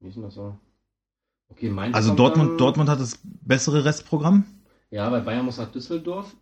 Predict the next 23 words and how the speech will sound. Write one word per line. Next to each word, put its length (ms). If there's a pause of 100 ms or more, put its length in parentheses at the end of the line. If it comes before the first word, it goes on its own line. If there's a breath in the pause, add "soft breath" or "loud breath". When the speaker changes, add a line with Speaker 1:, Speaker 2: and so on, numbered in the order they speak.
(220)
Speaker 2:
Bei-, 260
Speaker 1:
Das 120
Speaker 2:
ja, 100
und, 260
Speaker 1:
ist 60
Speaker 2:
und 180
Bayern 300
Speaker 1:
gefährlich. 220
Speaker 2:
hat 160
die 40
letzten 320
beiden 200
Spiele 320
Frankfurt 800
und 180
Leipzig. 580 (520 soft breath)
Speaker 1:
Und 280
Dortmund 280
hat 80
noch 180 (140)
Speaker 2:
Zum 160
Schluss 280
Gladbach. 540